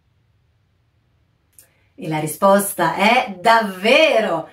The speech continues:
Questo cappello è davvero bello. Un altro. "Gianni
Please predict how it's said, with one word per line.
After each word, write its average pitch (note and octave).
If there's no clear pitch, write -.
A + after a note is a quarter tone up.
Questo F3
cappello D#4
è D4
davvero F#3
bello. E3
Un -
altro. D#3
"Gianni A3+